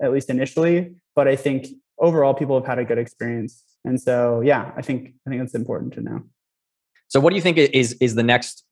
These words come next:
Speaker 2: big thing for Solana? A-, and are we going to get a Solana summer?
Speaker 1: I mean,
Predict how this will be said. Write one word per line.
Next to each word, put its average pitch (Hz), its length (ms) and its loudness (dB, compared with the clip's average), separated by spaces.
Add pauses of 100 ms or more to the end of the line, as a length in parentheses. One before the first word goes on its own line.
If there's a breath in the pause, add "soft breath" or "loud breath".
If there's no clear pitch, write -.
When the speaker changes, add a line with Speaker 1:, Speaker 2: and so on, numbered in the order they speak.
(120)
Speaker 2:
big 123 240 2
thing 110 320 2
for 104 240 0
Solana? 104 680 0
A-, 101 240 -6
and 95 300 -2 (100)
are 131 220 6
we 131 140 0
going 117 200 0
to 113 80 -2
get 113 120 2
a 104 100 4
Solana 104 460 -2
summer? 90 340 -4 (600)
Speaker 1:
I 180 100 4
mean, 175 480 4